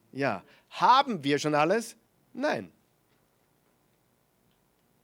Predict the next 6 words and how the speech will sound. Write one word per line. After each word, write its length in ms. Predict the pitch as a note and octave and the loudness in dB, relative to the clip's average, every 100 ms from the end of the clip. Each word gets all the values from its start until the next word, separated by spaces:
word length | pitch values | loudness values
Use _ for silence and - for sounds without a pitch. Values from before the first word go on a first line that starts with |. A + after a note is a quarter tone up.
| _ _ _ _ _ _ _ _ _ _ _ _ _ _ _ _ _ _ _ _ _ _ _ _ _ | _ _ _ _ _ _ _ _ _ _ _ _ _ _ _ _ _ _ _ _ _ _ _ _ _
Freunde, 240 | E3 G3+ | -4 -2
das 160 | E3 F3 | -2 -4
ist 120 | F#3 | -6
nicht 120 | G3+ | -6
der 80 | G3 | -2
Himmel. 320 | F3+ F#3+ F#2 | -2 -2 -6